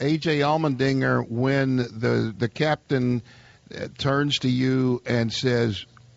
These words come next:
"Beat them, let him get points if you have to, but win the race,"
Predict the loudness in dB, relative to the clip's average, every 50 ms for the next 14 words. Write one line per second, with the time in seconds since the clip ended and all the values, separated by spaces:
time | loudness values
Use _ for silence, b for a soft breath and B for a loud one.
0 | -20 -14 -14 -14 -14 _ -8 -4 -2 -2 -2 -4 -6 -2 0 0 2 2 2 2
1 | 0 0 -2 -6 -10 b b b b b b b b b -6 -2 0 0 0 2
2 | 2 2 2 2 0 0 -4 -2 -2 0 2 2 0 0 0 -2 -2 0 0 0
3 | 0 2 2 0 0 -2 -4 -2 0 2 2 0 0 -2 -2 -2 0 0 0 0
4 | 2 2 0 0 2 2 2 2 2 0 0 -2 -4 -6